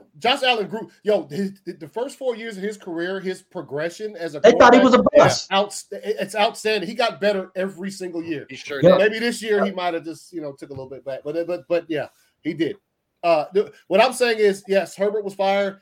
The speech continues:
Speaker 1: The only reason Herbert saw the field in the first place 'cause they punctured old dude's lung, and then they were like, "Oh shit, Justin, you starting today?" And he came out and played phenomenally.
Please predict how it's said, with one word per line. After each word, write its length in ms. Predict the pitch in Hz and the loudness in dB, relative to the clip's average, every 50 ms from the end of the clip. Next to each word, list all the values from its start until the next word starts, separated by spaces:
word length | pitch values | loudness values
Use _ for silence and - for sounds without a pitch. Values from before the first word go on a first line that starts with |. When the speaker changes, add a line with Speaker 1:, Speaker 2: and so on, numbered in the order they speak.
| _ - | _ -8
Speaker 1:
The 60 | 151 | -4
only 140 | 180 202 202 | -2 -2 -2
reason 200 | 208 214 190 196 | -2 -4 -8 -6
Herbert 280 | 165 196 202 196 185 - | -4 -4 -4 -4 -6 -8
saw 160 | - 185 175 | -6 -6 -6
the 60 | 165 | -6
field 220 | 170 - 190 175 165 | -8 -10 -10 -10 -10
in 40 | 165 | -10
the 40 | - | -10
first 220 | 180 180 170 - | -10 -10 -10 -8
place 220 | - 165 170 165 | -8 -8 -8 -8
'cause 260 | - - 151 143 - 156 139 - | -10 -12 -14 -14 -14 -16 -16 -14
they 100 | 151 151 - _ | -14 -16 -16 _
punctured 320 | - 170 170 170 - 165 | -12 -12 -12 -12 -12 -12
old 160 | 160 160 156 143 | -10 -10 -10 -8
dude's 280 | 156 156 156 143 135 | -8 -10 -10 -10 -12
lung, 440 | 143 151 160 165 165 165 165 160 147 | -10 -8 -6 -4 -4 -4 -4 -6 -6
and 80 | 139 139 | -8 -8
then 80 | 143 | -6
they 100 | 147 143 | -6 -6
were 100 | 139 143 | -6 -6
like, 100 | 143 139 - - | -6 -8 -8 -10
"Oh 180 | - 110 117 117 - | -10 -10 -10 -10 -12
shit, 340 | - - - 240 240 214 - - - - _ _ _ _ _ - - - - - _ _ _ _ - | -14 -12 -8 -6 -6 -4 -4 -6 -6 -8 _ _ _ _ _ -6 -6 -6 -6 -8 _ _ _ _ -6
Justin, 320 | 120 156 156 147 - 135 135 | -4 -4 -4 -4 -6 -14 -16
you 60 | 135 | -12
starting 360 | - - 156 147 143 131 120 | -6 0 0 0 0 0 -2
today?" 200 | 117 123 117 104 | -4 -6 -4 -6
And 260 | 131 135 - - 147 | -8 -10 -8 -6 -6
he 20 | 160 | -2
came 180 | 151 185 185 180 | 0 0 2 2
out 80 | 170 165 | 2 0
and 100 | 156 - | 0 0
played 220 | 180 170 165 160 | 0 0 0 0
phenomenally. 420 | 160 151 151 151 151 139 135 127 | 0 -2 -2 0 -2 -4 -6 -8